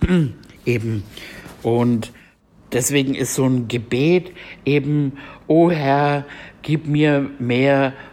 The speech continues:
Freude.“ Ähm, das ist ein Quatsch, weil die Freude einfach eben uns schon gehört. Genau. Oder eben, „Gib mir mehr Kraft.“ Ähm,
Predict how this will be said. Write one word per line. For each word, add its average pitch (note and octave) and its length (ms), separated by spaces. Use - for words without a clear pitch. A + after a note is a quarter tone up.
Freude.“ C3+ 1000
Ähm, C#3 380
das C3+ 180
ist D3+ 160
ein C#3+ 120
Quatsch, - 480
weil C3 180
die C3+ 100
Freude C3+ 600
einfach C3+ 460
eben C#3 480
uns C#3 280
schon A#2+ 360
gehört. G#2 420
Genau. A2 480
Oder C#3+ 400
eben, C#3 500
„Gib C#3 220
mir D3+ 180
mehr C#3+ 320
Kraft.“ B2 800
Ähm, C3 540